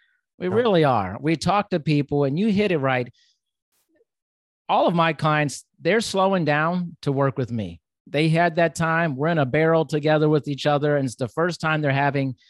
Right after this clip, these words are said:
Speaker 1: a nuanced conversation with another human during their day. That is not about taking or, "What do you need from me? What am I doing? I have to pick this up." And it's actually a very powerful time.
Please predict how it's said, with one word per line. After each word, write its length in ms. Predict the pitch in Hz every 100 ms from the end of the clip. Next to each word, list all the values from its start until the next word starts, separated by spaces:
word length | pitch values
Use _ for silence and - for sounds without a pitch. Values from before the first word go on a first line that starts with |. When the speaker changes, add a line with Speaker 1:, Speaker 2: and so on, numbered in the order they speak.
| _ _ -
Speaker 1:
a 60 | 131
nuanced 560 | 131 160 160 147 -
conversation 720 | 147 147 135 123 135 131 139
with 140 | 131 127
another 320 | 120 131 131
human 360 | 127 139 113 104
during 280 | 113 107
their 140 | 101 92
day. 320 | 92 78 85 _ _ _ _ _ -
That 260 | 131 123 127
is 140 | 117
not 180 | 135 147
about 300 | 127 127 117
taking 480 | 123 147 131 120 107
or, 60 | 113
"What 160 | 147
do 60 | 147
you 120 | 147
need 260 | 143 143 117
from 180 | 131 107
me? 120 | 104
What 180 | 131 143
am 100 | 131
I 120 | 127
doing? 520 | 135 143 123 107 101 _ - _ _
I 80 | 123
have 140 | 147 -
to 80 |
pick 260 | 131 165 -
this 240 | 151 -
up." 260 | 135 110 - _ -
And 220 | 135 135
it's 220 | 135 - - _
actually 440 | 175 233 - 302 147
a 80 | 107
very 540 | 90 135 185 160 127
powerful 680 | - - 139 143 120 123 107
time. 480 | 113 113 82 67